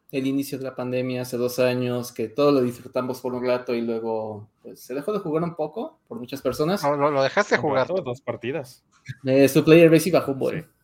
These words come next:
Speaker 1: Eh, pero bueno, eh, hubo un evento donde anunciaron muchas mejoras para el siguiente mes, una nueva versión completamente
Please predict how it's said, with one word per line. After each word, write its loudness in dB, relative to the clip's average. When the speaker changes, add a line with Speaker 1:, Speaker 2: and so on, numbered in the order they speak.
Speaker 1:
Eh, 6
pero 6
bueno, 8
eh, 8
hubo 2
un 2
evento 0
donde 0
anunciaron 0
muchas -4
mejoras -2
para -2
el -8
siguiente -6
mes, -6
una -6
nueva 0
versión -4
completamente -4